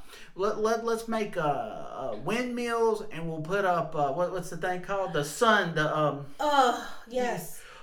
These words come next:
Speaker 1: You, you know what I'm talking about, the damn sun, you know, getting it from the sun, the power from the sun,
Speaker 2: Oh,
Speaker 1: solar panels.
Speaker 2: solar panels.
Speaker 1: So,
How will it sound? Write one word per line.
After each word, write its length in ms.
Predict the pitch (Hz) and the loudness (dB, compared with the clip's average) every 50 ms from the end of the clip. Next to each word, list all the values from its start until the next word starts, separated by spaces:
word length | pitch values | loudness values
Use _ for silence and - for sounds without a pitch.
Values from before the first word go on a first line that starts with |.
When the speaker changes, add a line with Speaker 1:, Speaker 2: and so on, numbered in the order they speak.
| - - - | -20 -14 -8
Speaker 1:
You, 180 | 196 254 302 285 | -4 -2 -2 0
you 180 | 240 262 294 | 0 2 4
know 100 | 269 214 | 4 6
what 100 | 175 165 | 6 4
I'm 80 | 147 147 | 4 4
talking 220 | 156 156 143 135 | 4 4 4 4
about, 180 | 131 143 170 175 | 4 2 2 2
the 80 | 175 | 0
damn 420 | 165 175 185 185 180 170 160 156 147 | -4 -4 -2 -2 -2 -2 -4 -4 -6
sun, 360 | 151 - 208 196 190 185 208 | -4 0 0 0 0 2 0
you 80 | 208 202 | 2 2
know, 160 | 180 175 190 | 2 2 4
getting 220 | 175 214 214 208 | 2 2 2 2
it 100 | 185 180 | -2 -2
from 180 | - 202 190 185 | -2 -2 -2 -2
the 80 | 175 | -2
sun, 300 | 160 - - 214 185 160 | -2 0 0 0 0 0
the 40 | 160 165 | -2 -6
power 380 | - 175 175 180 202 202 196 | -4 -2 -2 0 2 2 2
from 240 | 180 - 196 196 190 | 0 0 -4 -4 -2
the 80 | 185 165 | -4 -4
sun, 340 | - - - 160 175 175 | -4 -4 -2 -2 -2 -2
Speaker 2:
Oh, 40 | - | 6
Speaker 1:
solar 340 | - 269 294 311 294 226 160 | 8 8 10 10 8 6 4
panels. 560 | 147 - 143 131 127 123 120 120 120 113 - | 4 2 0 0 0 0 0 0 -2 -4 -4
Speaker 2:
solar 380 | - - 269 262 254 240 - - | -6 -4 0 0 0 0 0 -4
panels. 320 | - - 190 185 - - | -4 -6 -8 -8 -2 6
Speaker 1:
So, 240 | - 220 190 - - | 6 8 8 6 4